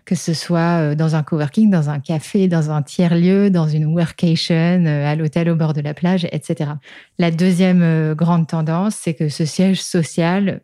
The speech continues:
doit devenir vraiment social. Pour, en fait, euh, tout simplement attirer les talents, il faut qu'il soit sympa, il faut qu'il soit convivial, mais il faut aussi qu'il soit pratique et collaboratif.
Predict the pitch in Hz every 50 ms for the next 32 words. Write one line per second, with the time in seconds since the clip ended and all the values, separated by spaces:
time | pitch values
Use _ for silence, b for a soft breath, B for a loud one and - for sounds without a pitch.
0 | _ - 175 160 170 180 180 170 165 156 165 165 175 190 180 170 151 135 147 170
1 | 151 180 180 180 180 180 185 202 185 - - - 165 151 - - 156 156 151 147
2 | 147 139 - _ _ - - 185 170 165 165 - 180 175 165 - - 151 143 135
3 | 143 - 170 160 170 143 151 165 170 160 - - 175 170 - - - 180 165 175
4 | 175 160 151 139 - 160 151 156 165 180 196 226 - 170 139 - - 151 - 156
5 | 135 - 151 147 - 170 165 147 143 147 151 160 175 202 - - - 170 156 -
6 | 160 151 165 156 - 165 156 156 147 147 160 160 165 180 202 196 180 165 151 135
7 | - 170 160 147 - 190 185 - - - 175 156 - - - - 196 190 - -
8 | 240 233 - - - - _ - 160 147 - - 185 175 175 170 165 156 151 147
9 | 156 - - 233 - -